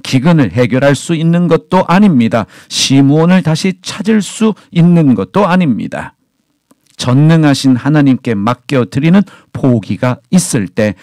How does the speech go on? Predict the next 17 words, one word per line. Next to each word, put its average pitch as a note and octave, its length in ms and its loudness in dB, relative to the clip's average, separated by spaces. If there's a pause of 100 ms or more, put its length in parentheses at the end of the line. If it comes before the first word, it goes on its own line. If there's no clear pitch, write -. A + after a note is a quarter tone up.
(120)
하나님이 G2 760 0
일하십니다. - 880 -4 (960)
내가 E3 260 4
포기할 F3+ 560 2
때 B2+ 140 -2
잃었던 C3 460 2
아들 A#2+ 320 0
요셉을 A2+ 420 -4
되찾고 - 760 -6 (160)
시므온과 F3+ 920 2
베냐민을 B2 560 0
구하고 G2 460 -6
가족도 D3+ 580 -4
살릴 D#3 400 -2
수 E3 200 -4
있습니다. F#2 760 -2 (2250)
요셉은 D3 580 0